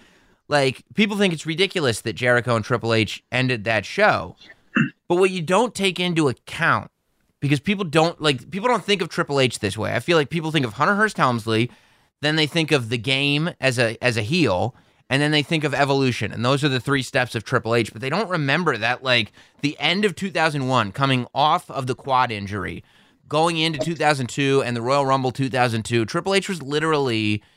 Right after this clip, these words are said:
the biggest babyface in wrestling. I mean, the ovation he got when he came back,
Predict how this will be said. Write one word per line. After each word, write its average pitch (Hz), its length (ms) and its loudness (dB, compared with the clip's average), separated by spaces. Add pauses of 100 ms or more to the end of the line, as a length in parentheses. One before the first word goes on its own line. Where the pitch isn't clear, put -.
(360)
the 139 160 2
biggest 151 720 -2 (220)
babyface 127 800 0
in 113 320 2 (140)
wrestling. 107 920 -4
I 117 120 -8
mean, 123 240 -2
the 117 200 -2
ovation 151 680 -2
he 151 160 -6
got 131 240 -2
when 123 100 -2
he 131 160 -2
came 123 240 -6
back, 107 300 -4